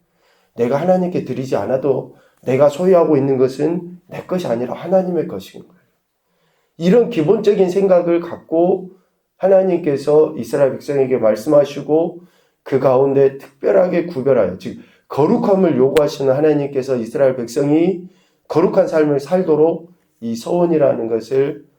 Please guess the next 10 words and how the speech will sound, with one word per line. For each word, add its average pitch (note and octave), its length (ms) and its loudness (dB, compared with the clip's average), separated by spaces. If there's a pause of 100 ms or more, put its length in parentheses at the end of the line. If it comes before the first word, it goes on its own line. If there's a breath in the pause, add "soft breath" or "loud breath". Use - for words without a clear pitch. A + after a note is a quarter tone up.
(280)
말씀하고 A#2+ 640 -8
있는 F#2+ 240 -10
것이죠. - 560 -20 (1200)
그 - 160 -8
대표적인 D3 960 0 (420 soft breath)
서원의 D#3+ 500 2
예가 A#2 300 2
나시린의 G2+ 640 -2
서원 A#2+ 280 -6
아닙니까? F2+ 640 -10